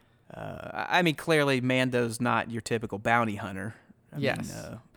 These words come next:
Speaker 1: so, uh, I, I'll talk about in one of my top moments. But first top moment here, I, I just, I love, I mean, again, Baby Yoda could literally be every top moment for every episode at this point. But, but his expressions from the beginning of the
Speaker 2: <laughs>
Speaker 1: episode all the way until the Mando sells his ass out,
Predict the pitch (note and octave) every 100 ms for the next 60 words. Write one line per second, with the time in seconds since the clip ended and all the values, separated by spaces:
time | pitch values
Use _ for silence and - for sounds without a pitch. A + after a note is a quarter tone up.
0 | - - _ _ _ - - D#3+ C3+ -
1 | B2+ A2+ D#3+ D3 D3 D3+ C3 C3 B2 B2
2 | B2 A2+ A2 A#2+ A2 A#2 G#2+ A#2 - D3
3 | - G#3 - F3 C#3 C#3+ B2+ B2 C3 D3+
4 | E3 F3+ F#3+ D#3+ - D3+ C#3 C3 C3 C3+
5 | A#2+ B2+ G#2 - B2 A#2 B2+ A#2 A2+ A2+
6 | B2 A2+ A#2+ A#2+ A2 A2+ A#2+ B2 B2 A#2+
7 | A#2+ A2 A#2 A2+ A2 G#2 - G#2+ A2 G#2+
8 | G#2+ G#2 - G#2 F#2 G2 F#2+ - G#2+ -
9 | - - - - - - _ - _ _
10 | _ - D3 - C#3+ B2+ E3+ G#3+ G#3 -
11 | - - D3 D#3 - D3 A#2 G#2+ G#2+ -
12 | - - - C#3 B2+ A#2+ A2 C#3+ E3+ C3+
13 | B2+ C#3+ C#3 C#3 B2+ B2+ A#2+ - C#3+ F3
14 | F3 D#3 D3 C#3+ A2+ C3 - C3 A#2+ B2
15 | B2 B2+ B2 A#2 G#2+ C3 B2 A#2 A#2 A2+
16 | A2+ G#2+ - G#2+ G#2+ G#2+ -